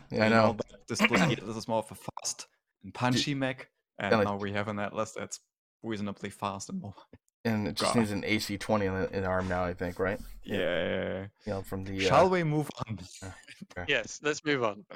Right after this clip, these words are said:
Speaker 1: Let's move on.
Speaker 2: <laughs> Uh, we have s-, uh, minor weapon adjustments. The, uh, machine guns are getting slightly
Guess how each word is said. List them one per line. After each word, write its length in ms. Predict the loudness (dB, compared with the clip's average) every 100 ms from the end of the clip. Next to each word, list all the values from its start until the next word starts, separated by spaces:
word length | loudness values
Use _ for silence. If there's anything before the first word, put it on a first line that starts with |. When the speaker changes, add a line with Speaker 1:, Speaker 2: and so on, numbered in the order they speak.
| -14
Speaker 1:
Let's 160 | -12 -10
move 160 | -8
on. 140 | -8 -6 -6 -8 -8
Speaker 2:
<laughs> 80 | -10 -8 -12 -20 -20 _ _ -20 -20 -20 _
Uh, 300 | 2 2 2
we 120 | 0
have 140 | -4 -4
s-, 160 | -8 -12 _ _
uh, 340 | -6 -2 -2 -4 -10 _ _
minor 480 | 0 0 2 0 0
weapon 280 | -2 -4 -4
adjustments. 800 | -8 -4 -6 -6 -8 -8 -8 -12 _
The, 300 | -10 -8 -6
uh, 140 | -6
machine 460 | -8 -10 -6 -6 -4
guns 400 | -6 -6 -8 -2 -2 -2 -10 -20 _
are 180 | -6 -6
getting 440 | -2 -4 -4 -6
slightly 1400 | -8 -8 -4 -4 -4 -10 -10 -8 -10 -10 -10 -10 -10 -12